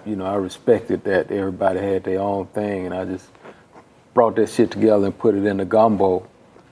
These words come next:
and bam, you know, turned out to be what it was. But as far as that, when Bushwick got shot in the eye, you know, when he, uh, he said he was finna throw that girl baby out the window,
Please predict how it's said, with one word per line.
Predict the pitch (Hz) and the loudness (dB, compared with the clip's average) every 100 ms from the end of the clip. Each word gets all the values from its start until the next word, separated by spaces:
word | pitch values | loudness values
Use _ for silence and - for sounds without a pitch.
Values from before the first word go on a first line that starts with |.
| - | -14
and | 92 82 | -10 -6
bam, | 95 113 90 - - _ _ _ _ - - 117 | -2 0 -2 -6 -16 _ _ _ _ -20 -20 -16
you | |
know, | - - - _ _ _ _ _ _ | -18 -20 -20 _ _ _ _ _ _
turned | - 107 101 | -6 -4 0
out | 98 98 | -2 -2
to | |
be | 90 104 | 0 0
what | 95 98 | 2 2
it | 92 | 2
was. | 101 110 98 | 4 4 4
But | 90 90 | 2 -4
as | - | -2
far | - 123 110 | 4 6 6
as | 95 | 6
that, | 110 101 - - - - - | 4 4 0 -16 -20 -14 -2
when | 107 | 0
Bushwick | 92 127 - 113 104 | 4 4 6 4 6
got | 107 95 | 6 4
shot | - 113 104 | 4 6 6
in | 98 | 4
the | 95 | 6
eye, | 107 123 92 92 - - _ _ - | 8 8 6 0 -12 -20 _ _ -8
you | 98 | -6
know, | 95 | -4
when | 92 92 | -4 -2
he, | 107 104 | 2 2
uh, | 98 95 90 87 - - - - - _ | 2 2 0 -4 -18 -20 -20 -20 -20 _
he | 104 98 | -4 -4
said | - 113 | 4 6
he | 110 | 6
was | 101 | 4
finna | - 101 | 2 0
throw | - 113 104 | 4 4 6
that | 101 - | 4 2
girl | 113 110 95 | 2 4 4
baby | 104 113 98 98 | 4 6 6 4
out | 95 - | 4 2
the | |
window, | 101 120 98 92 | 2 2 2 -2